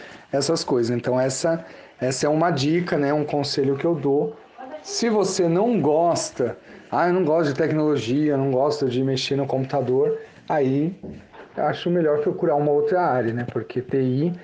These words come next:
né? A não ser que depois, lá na frente, você vá ser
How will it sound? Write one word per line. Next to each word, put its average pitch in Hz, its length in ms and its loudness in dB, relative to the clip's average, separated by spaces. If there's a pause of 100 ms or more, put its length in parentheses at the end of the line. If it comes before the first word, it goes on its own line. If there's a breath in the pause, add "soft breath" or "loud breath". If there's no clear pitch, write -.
(480 loud breath)
né? 131 140 0
A 131 60 2
não 123 100 -2
ser 143 220 0
que - 120 -2
depois, 180 680 2
lá 147 240 2
na 214 140 0
frente, 170 460 -2
você 175 280 0
vá 175 140 2
ser 175 440 0